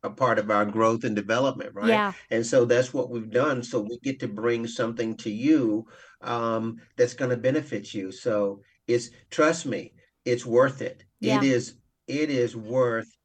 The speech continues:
Speaker 1: your time. It is worth any resource that you're going to spend if you are intending to do something that you've never done before.
Speaker 2: I like the word invest.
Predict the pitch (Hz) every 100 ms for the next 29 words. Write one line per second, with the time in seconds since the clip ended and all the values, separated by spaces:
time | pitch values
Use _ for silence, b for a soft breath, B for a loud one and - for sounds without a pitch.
0 | _ _ _ 113 120 123 123 - 127 139
1 | 160 175 _ _ _ 120 120 110 113 117
2 | 120 113 - _ _ _ _ 123 135 156
3 | 139 143 147 139 139 127 127 127 - -
4 | 120 123 123 - 123 113 117 117 117 113
5 | 104 - - 135 160 185 196 - b b
6 | _ 127 131 131 120 120 120 - 113 113
7 | 107 110 - _ _ _ _ _ 117 113
8 | 107 123 117 117 113 104 110 - 113 107
9 | 107 101 - 104 104 104 107 123 107 101
10 | 80 - B B B B 226 233 - 233
11 | 208 208 196 180 180 175 180 - -